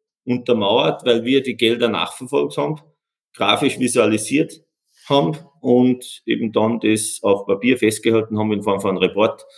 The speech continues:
äh, was der ausgesagt hat, sag ich jetzt mal.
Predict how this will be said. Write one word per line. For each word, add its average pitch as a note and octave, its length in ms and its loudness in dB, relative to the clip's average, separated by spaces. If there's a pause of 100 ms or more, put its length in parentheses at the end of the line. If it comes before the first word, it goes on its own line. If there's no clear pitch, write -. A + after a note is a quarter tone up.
(480)
äh, G2 160 2
was G2+ 200 2
der G2+ 260 2
ausgesagt E2 560 -6
hat, D#2+ 100 -6
sag D#2 140 -6
ich D#2 60 -4
jetzt - 200 -14
mal. D#2 120 -18